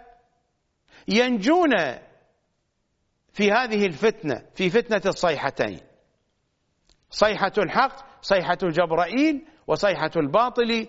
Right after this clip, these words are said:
صيحة إبليس. من هو الذي يعرف الحقيقة في حينها؟" فماذا قال الإمام الصادق صلوات الله عليه؟ "يعرفه الذين كانوا يروون حديثنا"،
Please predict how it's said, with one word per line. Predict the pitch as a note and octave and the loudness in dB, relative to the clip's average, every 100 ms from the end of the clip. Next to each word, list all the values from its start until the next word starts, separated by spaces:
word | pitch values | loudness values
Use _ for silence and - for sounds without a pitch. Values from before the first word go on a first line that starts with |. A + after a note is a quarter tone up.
| - | -14
صيحة | - G3+ F3+ G3+ F#3+ | -2 -2 0 -4 -2
إبليس. | D#3+ D3 B2 G#2+ - - _ _ _ _ _ _ _ _ _ _ _ _ _ _ _ _ _ _ _ _ | -4 -4 -4 -8 -8 -20 _ _ _ _ _ _ _ _ _ _ _ _ _ _ _ _ _ _ _ _
من | D#3 D#4+ | 0 2
هو | D4+ C#4+ | 4 2
الذي | A#3+ A#3 A#3 A#3+ G3 - _ _ _ | 2 0 0 -2 -4 -10 _ _ _
يعرف | D#3 B3 G3+ A3 F3 | 2 2 2 -2 -2
الحقيقة | A#3 - F#3 A#3 G#3+ G#3 G3 | -2 0 0 2 0 -2 -2
في | E3 E3 | -2 -4
حينها؟" | C3+ D#3+ C#3 G#2+ G2 - _ _ | -2 0 0 -4 -10 -16 _ _
فماذا | - G#3+ D4+ D4+ B3+ | -2 2 2 2 0
قال | - B3+ C4 | 2 0 2
الإمام | A#3+ G3+ G#3 A3+ A3 | -2 -2 0 0 0
الصادق | G3 E3+ G#3 F#3 C3+ - - _ _ _ _ _ _ | -4 0 0 0 -6 -10 -20 _ _ _ _ _ _
صلوات | - E3 G3 G3+ F#3+ G3 | -2 0 2 2 0 -2
الله | G3 F#3 E3+ | 0 0 0
عليه؟ | D#3 F3+ A#3 B3 - - _ _ - - - | -2 0 0 -2 -8 -20 _ _ -20 -18 -4
"يعرفه | F#3 A#3 F3+ A3+ D4+ - B3 A3+ | 2 2 2 0 0 0 2 2
الذين | A3+ G#3+ G#3 G3+ C#4 D4 D4 D4+ - - _ | 2 2 2 2 2 2 0 -2 -8 -20 _
كانوا | C4+ D4+ D#4+ D#4 C#4 | 2 4 2 2 2
يروون | A#3+ A3+ G#3+ A3 D4 D#4 | 4 2 2 2 2 2
حديثنا"، | D4 - G3 G3+ F3+ D4 C#4+ E3+ D3+ A#2 F#2+ D#2+ | 0 -2 -4 -2 0 2 2 0 -2 -2 -6 -12